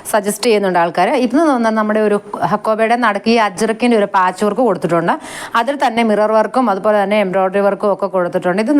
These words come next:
പ്രിൻ്റാണ്, സൈഡിൽ കൂടെ ഒരു റൗണ്ടിന് ചുറ്റും ഒരു പ്രിന്റാണ്. ഇതിലിങ്ങനെ പല ഷെയ്ഡാണ് വരുന്നത്. നമ്മളിപ്പം ഈ മസ്റ്റേർഡ് യെല്ലോ കോമ്പിനേഷനായിട്ട് എടുത്തതാണ്. ബോട്ടം വരുന്നത് പ്യുവർ കോട്ടൺ വരുന്ന ഈ ഒരു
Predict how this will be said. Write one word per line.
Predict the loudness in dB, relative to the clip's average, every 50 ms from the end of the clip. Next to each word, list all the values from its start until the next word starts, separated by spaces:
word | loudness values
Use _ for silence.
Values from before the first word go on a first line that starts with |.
| 2 2 0 0
പ്രിൻ്റാണ്, | 2 2 2 2 2 0 -2 -2 -2 0
സൈഡിൽ | 0 0 0 0 0
കൂടെ | 0 2 2
ഒരു | 2 0 0 2 2
റൗണ്ടിന് | 2 2 0 0 -2 -2 -2 -2
ചുറ്റും | 0 -2 -2 -2 -4 -10 -16 -18 -18 -20 -20 -16 -6 -2 0
ഒരു | 0 0 2
പ്രിന്റാണ്. | 0 0 2 2 2 2 0 0 0
ഇതിലിങ്ങനെ | 0 2 2 2 2 2 2 0
പല | 0 2 0 -2 -2 0
ഷെയ്ഡാണ് | 0 2 2 2 2 2 2 2 0
വരുന്നത്. | 0 0 0 0 0 0 0 0 0 0 0
നമ്മളിപ്പം | 0 0 0 0 0 0 2 2
ഈ | 4 4 4
മസ്റ്റേർഡ് | 2 0 -2 -2 0 2 2 2
യെല്ലോ | 2 2 0 2 2
കോമ്പിനേഷനായിട്ട് | 0 0 0 0 -2 0 0 -2 -2 0 0 -2
എടുത്തതാണ്. | -2 -2 0 0 0 2 2 0 -2 -2 -4 -8 -16 -16 -16 -16 -6 -2 2
ബോട്ടം | 2 2 2 2 0 0 0
വരുന്നത് | 0 0 0 0 0 2 2
പ്യുവർ | 2 4 4 2 2 0 0 0
കോട്ടൺ | 0 2 0 0 0 0 0
വരുന്ന | 0 0 0 0 2 2 2
ഈ | 2 2 2
ഒരു | 2